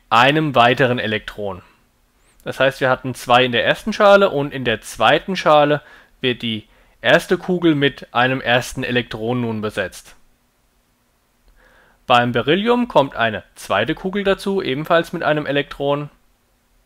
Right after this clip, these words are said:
Bohr ist dann das nächste Element. Jetzt haben wir schon drei Kugeln mit jeweils einem Elektron. Und beim Kohlenstoffatom kommt dann noch ein weiteres hinzu.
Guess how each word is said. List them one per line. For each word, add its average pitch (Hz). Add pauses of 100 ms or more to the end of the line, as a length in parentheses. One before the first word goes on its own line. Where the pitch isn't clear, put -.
(640)
Bohr 147
ist 135
dann 113
das 110
nächste 135
Element. 214 (440)
Jetzt -
haben 123
wir 117
schon 104
drei 110
Kugeln 208
mit 185
jeweils 175
einem 151
Elektron. 131 (1200)
Und 123
beim 107
Kohlenstoffatom 127 (480)
kommt 117
dann 120
noch 123
ein 113
weiteres 101
hinzu. 131